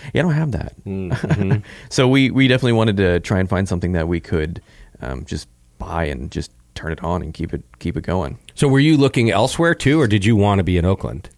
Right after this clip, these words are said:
Speaker 1: So we actually, um, were looking at a bunch of places in Orange County.
Speaker 2: Okay.
Speaker 1: Um, so I grew up in this area.
Speaker 2: Got it.
Speaker 1: Um, I started my brewing career here, uh, and then followed work. Ended up, uh, down in, uh,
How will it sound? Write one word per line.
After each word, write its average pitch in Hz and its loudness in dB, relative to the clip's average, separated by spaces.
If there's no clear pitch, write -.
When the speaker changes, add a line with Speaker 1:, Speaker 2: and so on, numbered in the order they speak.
Speaker 1:
So - 0
we 151 4
actually, 135 0
um, 92 0
were 101 2
looking 110 2
at 98 0
a 92 -4
bunch 92 -2
of 104 0
places 95 -2
in 85 0
Orange 87 -2
County. 101 -4
Speaker 2:
Okay. 117 2
Speaker 1:
Um, 95 0
so 104 0
I 131 2
grew 123 2
up 117 2
in 104 2
this 98 2
area. 87 0
Speaker 2:
Got 85 0
it. 80 -2
Speaker 1:
Um, 78 -4
I 87 0
started 90 0
my 90 0
brewing 90 0
career 87 0
here, 82 -2
uh, 82 0
and 90 0
then 82 0
followed 80 -2
work. 80 -2
Ended 87 0
up, 87 0
uh, 87 0
down 87 -2
in, 85 -4
uh, 73 -6